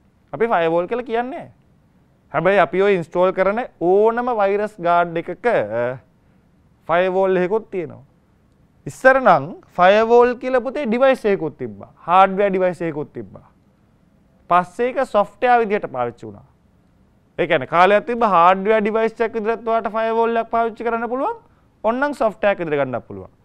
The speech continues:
දැන් කඩෙන් ගිහින් ඉල්ලන්න එපා කම්පියුටර් ෂොප් එකේ මට ෆයර්වෝල් එකක් දෙන්නොක් කියලා කියන්න එපා. මොකද සමහර ෂොප් එකේ ඉන්න කෙනා දන්නේ නැහැ ඒක. මොකද වර්තමානයේ භාවිතේ නැහැනේ ඒක. ඩිවයිස් එකක් විදිහට නෑ. තියෙන්නේ මොකද්ද? සොෆ්ට්වෙයාර් එකක් විදිහට.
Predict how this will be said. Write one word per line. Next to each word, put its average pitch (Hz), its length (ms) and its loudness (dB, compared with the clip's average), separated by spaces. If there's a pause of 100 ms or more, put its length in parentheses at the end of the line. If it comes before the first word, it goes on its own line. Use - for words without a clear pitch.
(460)
දැන් 196 160 2
කඩෙන් 180 320 2
ගිහින් 220 120 -4
ඉල්ලන්න 220 280 0
එපා 233 200 0
කම්පියුටර් 226 340 -4
ෂොප් 226 120 -4
එකේ 214 160 -2
මට 202 160 -4
ෆයර්වෝල් 196 420 2
එකක් 196 240 -4
දෙන්නොක් 208 340 -2
කියලා 226 160 -4
කියන්න 220 240 -4
එපා. 214 200 -8 (720)
මොකද 156 160 -4
සමහර 175 300 0
ෂොප් 180 240 -4
එකේ 190 180 -4
ඉන්න 202 120 -6
කෙනා 208 180 -2
දන්නේ 190 260 0
නැහැ 196 180 0
ඒක. 165 120 -8 (720)
මොකද 147 160 -4
වර්තමානයේ 151 460 -2
භාවිතේ 214 480 4
නැහැනේ 233 260 -4
ඒක. 220 160 -14 (1120)
ඩිවයිස් 208 340 -2
එකක් 220 140 -4
විදිහට 208 260 -4
නෑ. 143 140 -8
තියෙන්නේ 185 260 -2
මොකද්ද? 220 240 -4 (460)
සොෆ්ට්වෙයාර් 151 560 -2
එකක් - 100 -20
විදිහට. 107 320 -16